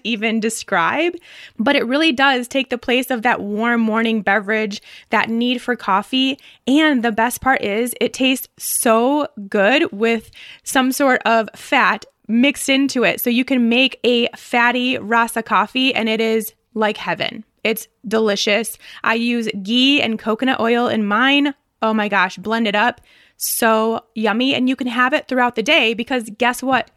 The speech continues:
It doesn't contain caffeine and is actually really, really good for you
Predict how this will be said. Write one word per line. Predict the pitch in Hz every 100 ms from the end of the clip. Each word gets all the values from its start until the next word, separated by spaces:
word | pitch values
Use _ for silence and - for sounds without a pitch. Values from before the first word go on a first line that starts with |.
| 240
It | 247
doesn't | 247 240 277 -
contain | - 262 254 247 247 -
caffeine | 247 233 - 262 254 208 -
and | 220
is | 214
actually | 208 214 - 254 247 - _
really, | 190 208 240 262 262
really | 220 233 240 233
good | 202 277 330
for | 269
you | 226 233 226 233